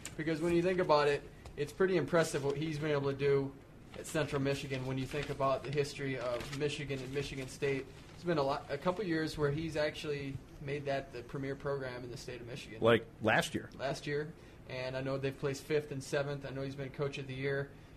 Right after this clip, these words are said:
Speaker 2: Had some national champions, had some national finalists.
Speaker 1: Yeah. So, I mean,
Speaker 2: Another guy you've interviewed. Hmm.
Speaker 1: Tom Borelli?
Speaker 2: No.
Speaker 1: Casey
Speaker 2: Th-,
Speaker 1: Cunningham.
Speaker 2: yeah, there you go. Now at Iowa State.
Speaker 1: Now
Speaker 2: so.
Speaker 1: at Iowa State.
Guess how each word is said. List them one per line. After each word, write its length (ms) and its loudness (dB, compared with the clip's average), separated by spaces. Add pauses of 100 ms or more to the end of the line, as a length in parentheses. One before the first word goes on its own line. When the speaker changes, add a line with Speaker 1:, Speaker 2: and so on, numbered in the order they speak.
Speaker 2:
Had 180 10
some 100 6
national 320 6
champions, 440 2
had 160 4
some 100 0
national 280 0
finalists. 500 -2
Speaker 1:
Yeah. 140 -4 (320)
So, 240 -2
I 100 -6
mean, 80 -8
Speaker 2:
Another 220 12
guy 200 12
you've 220 12
interviewed. 500 8
Hmm. 360 6 (560)
Speaker 1:
Tom 180 -4
Borelli? 400 0 (520)
Speaker 2:
No. 340 4
Speaker 1:
Casey 160 0
Speaker 2:
Th-, 120 -6
Speaker 1:
Cunningham. 300 0
Speaker 2:
yeah, 120 10 (120)
there 120 12
you 80 12
go. 340 10
Now 200 6
at 60 8
Iowa 280 8
State. 380 4
Speaker 1:
Now 60 -6
Speaker 2:
so. 160 0
Speaker 1:
at 60 -2
Iowa 120 -6
State. 360 -10